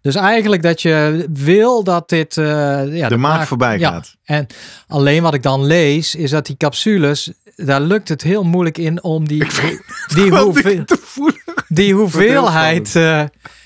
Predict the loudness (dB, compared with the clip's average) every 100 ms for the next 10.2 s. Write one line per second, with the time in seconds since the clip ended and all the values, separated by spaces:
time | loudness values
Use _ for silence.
0 | _ -4 -4 2 0 4 4 4 2 2
1 | 4 2 0 2 0 -2 0 0 0 -2
2 | -4 -2 0 -2 -4 -10 -14 -10 -8 -4
3 | -4 -4 -6 -10 -14 _ -4 0 0 0
4 | -2 -4 -8 -2 -2 -2 -2 -4 -4 -2
5 | 2 2 0 -4 -16 -20 -4 -2 0 -2
6 | -2 -2 -2 -2 -2 -2 -2 -2 -2 -2
7 | -2 0 0 0 0 0 0 0 -2 -4
8 | 0 2 2 0 0 0 0 -2 -6 -8
9 | -2 -2 -2 -2 0 0 0 0 -2 -4
10 | -4